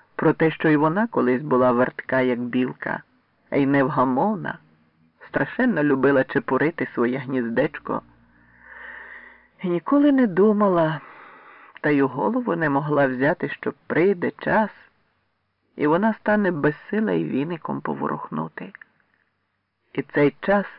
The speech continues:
печально думала вона, сидячи в одному із соняшних стовпів, що протикали навскіз кімнату, таки надійшов. І коли б не цей меткий горобчик,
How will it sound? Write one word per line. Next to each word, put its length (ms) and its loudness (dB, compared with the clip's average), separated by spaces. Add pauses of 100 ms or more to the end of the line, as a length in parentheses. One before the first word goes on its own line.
(760)
печально 500 0
думала 420 0
вона, 380 -2 (680)
сидячи 380 0
в 60 0
одному 400 0
із 120 -6
соняшних 580 -4
стовпів, 680 -6 (640)
що 240 -4
протикали 600 -2
навскіз 520 -4
кімнату, 720 -6 (1700)
таки 320 2
надійшов. 920 2 (1500)
І 100 -6
коли 260 4
б 80 -4
не 140 0
цей 240 0
меткий 440 0
горобчик, 800 -2